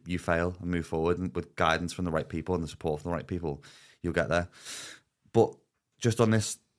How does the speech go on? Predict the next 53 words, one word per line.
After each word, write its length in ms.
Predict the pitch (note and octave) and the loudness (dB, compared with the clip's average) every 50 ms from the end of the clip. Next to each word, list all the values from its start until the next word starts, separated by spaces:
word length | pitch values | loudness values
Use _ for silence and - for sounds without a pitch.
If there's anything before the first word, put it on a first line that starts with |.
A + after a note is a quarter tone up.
| _ - | _ 0
turn 180 | - A#2 G#2+ | 4 4 6
off 100 | G#2+ G2+ - | 4 4 2
from 140 | G2+ F#2+ F2+ | 0 0 2
work 240 | F2+ F2 F2 F#2+ - | 4 4 4 4 2
thing, 340 | - A2 G2+ F#2 F2 D2 D#2+ | 0 0 2 2 0 0 0
one 140 | G2+ G#2 G2+ | 2 2 4
of 60 | G2+ | 4
the 60 | G#2 | 4
big 280 | G2 - G2+ G2+ G2 - | 2 4 4 2 2 2
things 440 | - A2 G#2 G2+ G2+ G2 G2 - - - _ _ | 0 2 2 4 4 4 2 0 -4 -12 _ _
for 160 | - - F#2+ | -6 -2 0
me, 260 | F2+ F2 F2 F#2 G2 G2 | 2 2 4 4 2 2
and 120 | - F#2+ | 2 0
I've 100 | F2+ - | 0 0
spoken 220 | - - F2+ F2 | 0 -2 0 0
about 100 | F#2 C2 A#1+ | 0 0 -2
this 80 | - | -4
before, 420 | - F#2 - - F2+ F2 F#2+ - - | -6 -6 -4 0 2 2 2 2 0
is 100 | F2+ F2+ | -2 -4
the 140 | F#2 F#2 - | -4 -4 -2
unschedule 720 | - F#2 F2 - - - F2 E2+ D#2+ - G2+ G2 G#2 G#2 | -2 -2 -2 -4 -2 -2 -2 -2 0 0 0 0 0 0
sheet. 340 | - - A#2+ C3 D3 C#3+ - _ _ _ _ _ _ _ _ _ _ _ - | 0 0 0 0 0 -2 -8 _ _ _ _ _ _ _ _ _ _ _ -6
Uh, 380 | - F2+ F2 E2+ D#2+ C#2+ B1 A#1 - - - - - - _ _ - | -4 -4 -2 -4 -4 -6 -8 -10 -10 -12 -12 -12 -14 -18 _ _ 2
I 80 | A#2 A2+ | 4 6
will 120 | A2 A2 | 6 4
try 260 | - - - G#2+ G#2 | 2 2 2 2 4
and 140 | G#2+ G#2+ G#2 | 4 2 2
find 340 | - - G2+ G2 G2 G2 G2 | 2 2 4 4 4 4 2
this 160 | F#2+ F2+ - | 0 -2 -2
link 320 | F2+ F2 F2 F#2 F2+ - - - _ _ _ - | -2 -2 -2 -2 -4 -8 -14 -20 _ _ _ -14
to 100 | - F#2+ | -10 -6
send 260 | - F#2+ F2+ F2 F2 | -2 0 0 0 0
to 60 | F2 | -2
people 440 | - - F#2 F2 G2 F2+ D#2 D2+ - - - - _ _ - - | -2 -4 -2 0 2 0 0 0 -4 -12 -18 -20 _ _ -10 -8
and 120 | F#2 F2 | -6 -4
put 120 | - F#2 F2 | -2 -2 -2
it 60 | C#2+ | 0
in 100 | E2+ F2+ | 0 -2
the, 100 | E2+ E2 - - | -2 -2 -4 -6
the 80 | - - | -10 -8
podcast 420 | - F2 E2+ - - E2 E2+ - | -4 -4 -2 -2 -2 -6 -6 -2
notes. 360 | G2 F2+ E2 - - - - - | -2 -2 -2 -4 -8 -14 -14 -10
Sorry, 220 | - - F2 D#2+ | -6 -2 -2 -2
Carl, 240 | D#2 - D#2+ D#2 D#2 | -2 -2 -2 -2 -2
no 120 | D#2 D#2 D2+ | -4 -4 -4
one 160 | D2+ D#2 - - _ - F2 - - _ _ _ _ _ _ - | -6 -6 -8 -10 _ -18 -18 -18 -18 _ _ _ _ _ _ -8
asked 200 | - D#2 F2 - E2 | -6 -6 -6 -6 -8
me 40 | D#2 | -10
to 60 | D#2+ | -6
bring 140 | E2+ E2 D#2 | -4 -4 -2
that 80 | C#2 | -2
up, 100 | D2+ D2 - | -2 0 0
but 180 | F#2+ D#2+ - | 0 -2 -2